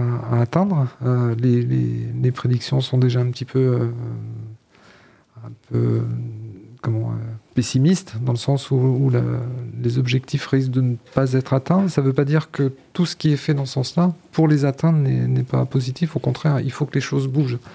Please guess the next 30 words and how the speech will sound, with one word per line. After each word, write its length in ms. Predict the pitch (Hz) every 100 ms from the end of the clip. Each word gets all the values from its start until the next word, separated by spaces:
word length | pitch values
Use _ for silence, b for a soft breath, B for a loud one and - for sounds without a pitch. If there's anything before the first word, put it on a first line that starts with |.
| B B B B _
Donc 220 | 131 123
même 260 | 143 156 147
si 320 | - - 151
les, 240 | 143 131 127
les 180 | 127
objectifs 460 | 131 127 131 - 139
peuvent 220 | - 123
être, 220 | 123 -
euh, 160 | 117 113 113 117
revus 340 | 117 127 123
un 100 | 123
petit 140 | 120 127
peu 180 | - 131 123 120 123
à 40 |
la 100 | 123
baisse, 380 | 120 165 - - b b -
étaient 180 | - 120
peut-être 280 | - 123
un 60 | 127
peu 140 | 123
trop 260 | 127 - 131
optimistes, 580 | 117 - 123 156 - - B B B B B _ 127
euh, 200 | 123 127
il 80 |
n'empêche 360 | 123 127 147 -
que 120 | -
ça 160 | 139 131
permet 360 | 131 131 135
de, 280 | 147 123 127
de, 400 | 117 120 120 117